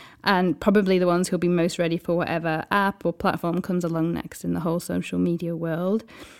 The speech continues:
So rather than kind of hiding from it, which can sometimes feel like the temptation, I think it's best if we just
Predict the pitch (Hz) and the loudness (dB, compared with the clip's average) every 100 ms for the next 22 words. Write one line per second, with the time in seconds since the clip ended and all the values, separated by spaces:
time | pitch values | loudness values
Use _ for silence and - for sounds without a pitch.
0 | - - 214 202 226 226 208 208 214 185 | -8 2 4 6 6 4 4 4 2 2
1 | 170 - 269 254 226 220 202 190 180 185 | 0 2 4 6 4 4 2 2 2 -2
2 | - 196 185 185 185 175 - - 87 82 | -2 -2 0 0 -2 -4 -4 -2 0 0
3 | 64 - 180 - - 180 180 175 170 170 | -4 -4 -4 -4 -4 -6 -2 -4 -2 -4
4 | - 214 220 - - - - - - - | -2 0 0 -4 -20 -20 -20 -18 -14 -6
5 | 196 190 - - 180 - 196 220 208 254 | -2 -2 -4 -4 -4 -2 -4 -2 -4 -6